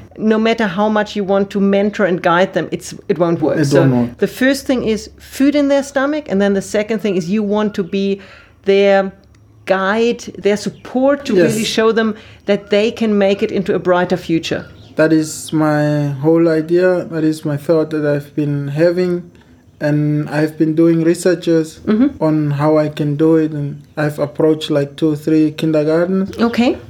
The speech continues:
Speaker 2: Just waiting once the principals are back, then we'll have sit down and talk.
Speaker 1: Mm-hmm.
Speaker 2: It's not much that I'm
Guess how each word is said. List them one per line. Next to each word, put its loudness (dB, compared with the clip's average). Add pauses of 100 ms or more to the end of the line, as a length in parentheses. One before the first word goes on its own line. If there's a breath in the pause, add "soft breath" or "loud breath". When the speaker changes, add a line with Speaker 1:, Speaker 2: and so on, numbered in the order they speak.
(100)
Speaker 2:
Just 0
waiting 2
once -4
the 2 (120)
principals 0
are -6
back, 2
then -2
we'll -2 (280)
have -4
sit 0
down 0
and -6
talk. 0 (220 loud breath)
Speaker 1:
Mm-hmm. 2
Speaker 2:
It's 0
not 2
much 0
that 0
I'm 2